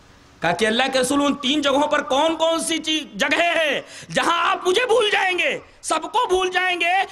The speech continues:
सिर्फ आप खुद अपने को याद करेंगे, नफसी नफसी के उसमें रहेंगे? कहा कि एक तो इंदल किताब,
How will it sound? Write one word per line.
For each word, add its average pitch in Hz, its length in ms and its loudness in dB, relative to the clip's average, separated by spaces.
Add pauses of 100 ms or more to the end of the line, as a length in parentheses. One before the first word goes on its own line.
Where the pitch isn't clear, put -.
(120)
सिर्फ 339 320 -4
आप 370 320 -2 (760)
खुद - 180 0
अपने 403 300 -2
को 370 140 -4
याद 330 260 -2
करेंगे, 240 320 -4
नफसी 285 400 -8
नफसी 349 300 -8
के 359 100 -10
उसमें 294 280 -10
रहेंगे? 185 300 -12 (1300)
कहा 190 200 -2
कि 214 280 -10
एक 226 300 -6
तो 247 80 -2 (2000)
इंदल 185 300 -6
किताब, 160 540 -6